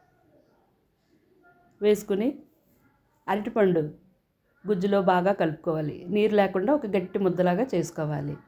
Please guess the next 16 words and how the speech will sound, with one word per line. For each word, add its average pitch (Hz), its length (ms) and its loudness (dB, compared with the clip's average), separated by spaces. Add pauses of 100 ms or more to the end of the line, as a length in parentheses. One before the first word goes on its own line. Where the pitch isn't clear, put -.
(340)
ఈ 208 40 -8
గుజ్జు 196 280 2
అంతతో 196 380 0 (220)
కలిసిపోతుందండి. 180 800 -2 (520)
ఇలా 208 140 2
బాగా 202 300 4
చేసుకున్న 180 480 -2 (460)
ముద్దని 190 340 0 (100)
బాగా 185 340 2 (1400)
మర్దించి 185 520 0 (500)
దాన్ని 202 220 4
చిన్న 226 220 0
చిన్న 196 260 2 (360)
డోనట్స్ 202 400 2
బాల్లా 175 340 4
చేసుకుని 170 500 -2